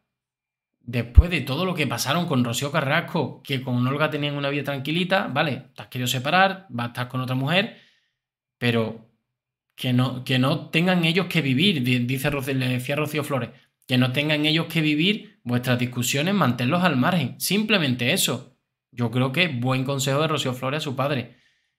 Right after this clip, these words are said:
Y bueno, eh, al final una cosa lleva a la otra, me imagino que ahí habría, como ahí mi-, bien dice, ¿no? M. Marín Hernal,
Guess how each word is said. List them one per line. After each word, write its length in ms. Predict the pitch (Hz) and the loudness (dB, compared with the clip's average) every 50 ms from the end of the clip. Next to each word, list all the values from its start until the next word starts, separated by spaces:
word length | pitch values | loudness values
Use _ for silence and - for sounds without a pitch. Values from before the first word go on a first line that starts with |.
| _ _ _ | _ _ _
Y 180 | 123 127 123 117 | 2 4 4 4
bueno, 460 | 110 120 123 123 147 175 - - - | 4 4 2 2 2 0 -2 -6 -8
eh, 260 | - 127 123 117 113 117 | -4 -2 0 0 0 0
al 140 | - 127 123 | -2 -2 -2
final 680 | 123 - 120 117 120 123 139 160 175 185 - - - - | 0 0 0 0 2 2 2 2 2 -2 -4 -8 -12 -10
una 200 | - 127 120 117 | -4 -4 -2 -2
cosa 240 | 117 127 123 123 123 | -2 -4 -4 -2 0
lleva 220 | 123 127 127 127 127 | 0 0 0 0 0
a 20 | |
la 140 | 127 131 156 | 0 2 2
otra, 320 | 170 185 175 180 185 185 | 2 2 2 2 2 2
me 100 | 190 165 | 2 2
imagino 340 | 139 127 120 120 123 123 123 | 0 0 0 0 0 0 0
que 80 | 123 123 | 0 0
ahí 320 | 123 127 127 123 123 127 | 0 0 0 0 0 0
habría, 320 | 127 123 123 143 147 135 | 0 -2 -2 -2 -2 -2
como 240 | 120 120 120 120 120 | -2 -2 -2 -2 -2
ahí 520 | 120 120 120 131 135 131 123 120 - - - - - | -4 -4 -2 -2 0 0 0 -2 -4 -8 -14 -18 -12
mi-, 260 | 127 131 135 135 127 | -6 -4 -2 -2 -2
bien 320 | 123 120 131 131 127 123 | 0 0 0 2 2 2
dice, 280 | 120 170 - - 139 123 | 0 0 0 0 -2 -2
¿no? 220 | 131 160 - - - - - - _ _ _ _ | -2 -2 -4 -6 -12 -20 -20 -20 _ _ _ _
M. 160 | - 123 120 120 | -4 -2 0 2
Marín 260 | 120 120 120 120 120 | 2 2 2 2 2
Hernal, 520 | 120 117 120 139 147 147 123 - - - | 2 2 2 2 2 2 0 -2 -8 -14